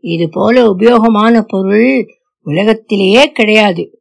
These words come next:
இப்படித்தான் எங்கள் வீட்டில் ஒரு டைப்ரைட்டர் வந்து சேர்ந்தது. அவ்வளவு பெரிய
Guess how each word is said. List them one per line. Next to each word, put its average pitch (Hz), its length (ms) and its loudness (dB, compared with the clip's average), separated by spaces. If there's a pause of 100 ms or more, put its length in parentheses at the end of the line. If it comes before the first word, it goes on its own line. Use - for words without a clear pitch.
(140)
இப்படித்தான் 339 720 -2
எங்கள் 254 300 0
வீட்டில் 277 420 -2
ஒரு 220 140 -2
டைப்ரைட்டர் 226 680 -2
வந்து 175 240 -8
சேர்ந்தது. 180 720 -8 (240)
அவ்வளவு 285 540 -2
பெரிய 302 260 -2